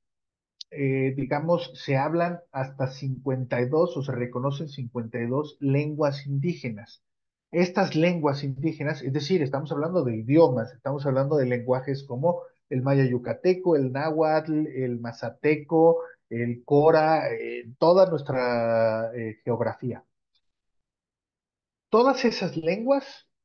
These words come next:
tienen un origen, probablemente, o más bien seguramente, tienen orígenes prehispánicos. Es decir, lo que nosotros vemos ahorita es las últimas generaciones de estas personas que están hablando estos idiomas.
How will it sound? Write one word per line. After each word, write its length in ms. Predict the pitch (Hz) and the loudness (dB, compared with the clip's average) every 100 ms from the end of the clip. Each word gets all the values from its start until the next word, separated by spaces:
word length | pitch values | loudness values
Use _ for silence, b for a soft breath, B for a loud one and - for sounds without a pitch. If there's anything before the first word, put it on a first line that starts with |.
| _ | _
tienen 320 | 156 151 147 | -8 -6 -4
un 160 | 160 | 0
origen, 600 | 156 143 170 180 196 196 - | 4 4 2 0 -4 -4 -2
probablemente, 760 | 127 135 147 139 139 143 160 139 | 2 2 2 0 -2 -2 -4 -4
o 120 | 123 | -6
más 240 | 120 139 | -2 0
bien 200 | 139 147 | 2 -2
seguramente, 640 | 147 117 127 131 123 131 147 | -4 -6 -2 -2 -2 -4 -8
tienen 320 | 151 135 135 | -6 -4 -4
orígenes 480 | 123 120 143 151 - - | -4 -6 -6 -8 -8 -8
prehispánicos. 1000 | 120 113 - 156 147 139 127 - - _ _ _ _ | -6 -6 -4 -4 -2 -6 -10 -18 -20 _ _ _ _
Es 140 | 135 | -4
decir, 300 | 147 151 190 | -2 0 2
lo 100 | 175 | 2
que 80 | 139 | 2
nosotros 460 | 123 - 143 160 147 | -2 -2 -2 0 2
vemos 320 | 151 151 143 | 0 -2 -2
ahorita 460 | 123 139 143 156 | 0 -2 0 -2
es 440 | 135 135 165 165 - _ _ _ | 0 -2 -2 -4 -14 _ _ _
las 400 | 127 123 120 - _ | -6 -6 -6 -12 _
últimas 960 | 175 190 208 202 220 185 180 139 - _ _ _ _ | 0 2 2 0 -2 0 0 -2 -8 _ _ _ _
generaciones 1080 | - 139 135 127 123 - 156 165 180 185 | -4 0 2 0 -2 -4 2 2 2 -2
de 100 | 165 | -4
estas 240 | 147 165 - | -4 -6 -6
personas 440 | 170 139 151 175 | -6 -4 -6 -6
que 80 | 131 | -8
están 260 | - 135 | -4 -2
hablando 380 | 143 127 135 139 | 0 0 0 0
estos 320 | 135 139 131 | 0 -2 -8
idiomas. 540 | 120 123 139 117 104 | -6 -2 0 -2 -6